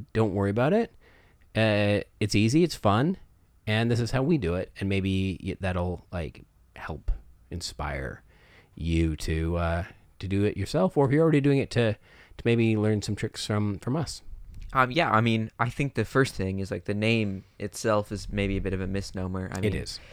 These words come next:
Speaker 2: you're
Speaker 1: Yeah.
Speaker 2: not making a whole world all at once, right?
Speaker 1: Right.
Speaker 2: I mean, you can start with, like, world name and, like, what's it kinda like, and then you grab your inspirations, and we'll get into what the nitty,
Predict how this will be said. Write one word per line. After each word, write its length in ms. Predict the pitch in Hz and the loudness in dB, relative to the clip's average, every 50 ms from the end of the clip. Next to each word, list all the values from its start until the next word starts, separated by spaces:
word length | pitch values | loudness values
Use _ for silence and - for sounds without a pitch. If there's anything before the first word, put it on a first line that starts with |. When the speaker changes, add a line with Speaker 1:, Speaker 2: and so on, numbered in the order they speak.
| - - - | -16 -6 -2
Speaker 2:
you're 120 | 113 113 | 0 2
Speaker 1:
Yeah. 60 | 123 | 2
Speaker 2:
not 80 | 120 117 | 2 0
making 260 | 120 117 - - 104 | 0 -2 -2 -4 -4
a 80 | 95 95 | -4 -6
whole 440 | - - - 123 117 113 113 113 | -4 0 2 4 4 4 4 2
world 340 | 110 104 101 101 98 101 98 | 2 2 2 2 0 0 0
all 220 | 98 95 95 95 - | -2 -2 -2 -4 -4
at 80 | - | -6
once, 420 | 98 95 95 95 - - - - - | -8 -8 -8 -10 -10 -12 -12 -6 -4
right? 100 | 98 95 | -4 -4
Speaker 1:
Right. 180 | 95 98 - - - - - - - - - | -4 -4 -8 -12 -20 -20 -20 -20 -16 -10 -6
Speaker 2:
I 100 | 98 98 | -4 -2
mean, 300 | 95 95 92 92 95 - - | -2 -2 -4 -4 -6 -8 -6
you 120 | - 117 110 | -4 -4 -2
can 160 | - 117 104 | -2 -2 -2
start 320 | - - 135 131 110 104 | -2 0 0 0 0 0
with, 160 | 117 117 - - | -2 -4 -2 -2
like, 240 | 92 95 - - - - | -2 -2 -4 -10 -16 -8
world 500 | 127 127 139 135 120 110 107 104 101 110 | 0 4 8 8 10 10 8 6 2 0
name 320 | 110 107 107 104 101 98 | 0 0 0 0 -2 -4
and, 100 | 98 95 | -8 -10
like, 140 | 95 - - - - - - - | -10 -12 -12 -12 -14 -14 -10 -2
what's 200 | 139 165 170 - | 0 0 0 0
it 80 | - - | -2 -6
kinda 200 | - 135 131 120 | -4 -4 -4 -4
like, 320 | 117 135 151 151 135 - | -4 -4 -6 -6 -6 -4
and 140 | - 107 104 | -4 -2 0
then 160 | 104 101 104 | 0 0 -2
you 120 | 104 104 98 | -4 -4 -6
grab 280 | 92 - 107 101 104 | -6 -4 -4 -2 -2
your 100 | 104 98 | -2 -2
inspirations, 480 | 98 95 - - 123 135 139 - 147 135 | -4 -2 2 4 4 4 4 2 -2 -2
and 100 | 147 165 | -2 -2
we'll 80 | 175 165 | -2 0
get 200 | 185 170 - - | 0 0 0 0
into 260 | 120 113 107 - 113 | -2 -4 -4 -2 0
what 200 | 107 104 101 - | 0 0 0 -2
the 100 | 101 98 | -4 -4
nitty, 240 | 101 95 98 95 | -4 -4 -6 -8